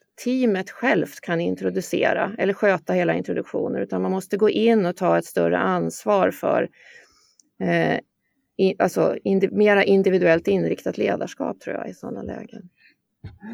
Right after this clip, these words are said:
Och, och just manualisera, standardisera, dokumentera arbetsprocesser och göra tillgängligt att här kan man så att säga lära sig.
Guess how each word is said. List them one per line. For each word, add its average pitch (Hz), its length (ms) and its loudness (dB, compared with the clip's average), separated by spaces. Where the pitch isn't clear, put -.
Och, 202 160 -4
och 214 180 0
just 196 200 4
manualisera, 190 840 2
standardisera, 175 1000 2
dokumentera 175 840 0
arbetsprocesser 175 840 -4
och 180 100 -4
göra 180 180 0
tillgängligt 180 720 -2
att 196 100 -10
här 180 220 0
kan 185 240 -6
man 180 140 -6
så 202 100 -10
att - 80 -8
säga - 280 -12
lära 180 340 0
sig. - 360 -10